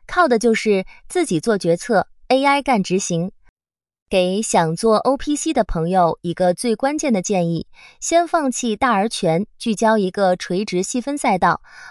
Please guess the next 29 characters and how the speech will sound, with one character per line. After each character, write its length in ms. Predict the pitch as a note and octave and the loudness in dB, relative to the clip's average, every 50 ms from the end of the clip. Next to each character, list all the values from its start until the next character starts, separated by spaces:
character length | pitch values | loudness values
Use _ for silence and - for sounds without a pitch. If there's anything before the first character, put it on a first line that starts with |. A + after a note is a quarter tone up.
| - - | -10 -4
把 240 | - F#3 E3+ E3 E3 | 0 0 2 2 0
重 300 | - - - F3 F#3 A3+ | -2 -4 -4 -2 -2 -2
复 180 | - - E4 | -2 -4 -4
工 240 | A#3+ - A3 G#3+ G#3+ | -2 0 0 0 0
作 220 | - A3 G3+ F3+ | 2 2 2 2
交 240 | E3+ - G#3+ G3 G3 | 2 2 2 0 2
给 140 | - F3+ D3+ | 2 0 -2
A 240 | - - G3 G#3+ A#3 | -2 0 0 2 2
I， 240 | A#3+ B3 B3+ C4 - _ _ _ - - - - - | 2 2 0 -2 -6 _ _ _ -20 -20 -12 -4 0
你 160 | A3 C4+ C4+ | 0 0 0
只 160 | - G#3 E3 | 0 0 0
抓 260 | - B3+ B3 B3 B3+ | 2 2 2 2 2
核 240 | C4 - - F#3 G3 | 0 -2 -4 -4 -4
心 220 | - - C#4+ D4 | -4 -4 -4 -6
创 280 | - - E4+ D#4 B3+ A3 | -4 -4 -2 0 0 0
意 120 | G#3 F#3+ | 0 -2
和 180 | F#3 - F#3 F3+ | -2 -2 -4 -4
决 220 | - - E3+ E3+ | 0 0 0 0
策， 260 | - - - - - - - - - - - - | 0 -2 -2 -2 -2 -2 -4 -14 -20 -20 -10 -4
这 180 | - F4+ D4+ | 0 0 0
才 220 | - - E3+ E3 E3+ | 0 0 -2 -2 -2
是 240 | - - F#3 E3+ | -2 -2 -2 -2
艺 160 | - - A#3 G3+ | -2 0 0 0
人 180 | E3+ E3 E3+ | 0 0 0
公 160 | E3+ G3+ G3+ | -2 -2 -4
司 160 | G#3+ - - G#3+ | -4 -2 -2 0
的 100 | F#3+ E3+ | 0 0
精 220 | - - A3 A#3 | 0 0 -2 -2
髓。 300 | A3+ - E3 D#3 D#3+ E3 | -2 -2 -2 -2 -2 -4